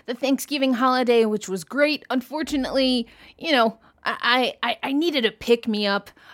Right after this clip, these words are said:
Uh, things weren't quite going my way, and, uh, some external, uh, frustrations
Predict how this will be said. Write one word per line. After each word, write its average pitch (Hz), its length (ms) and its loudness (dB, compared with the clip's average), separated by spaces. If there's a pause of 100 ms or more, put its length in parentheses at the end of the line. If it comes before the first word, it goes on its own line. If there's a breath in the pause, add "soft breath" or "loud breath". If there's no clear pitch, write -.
Uh, 190 320 2
things 233 400 -2
weren't 277 300 -2
quite 226 260 -2
going 220 260 0
my 208 200 -2
way, 190 360 0
and, 170 220 -8 (240 loud breath)
uh, - 240 -4
some 220 260 -4 (320)
external, 240 840 -2 (240 loud breath)
uh, 127 160 -4
frustrations 254 880 -2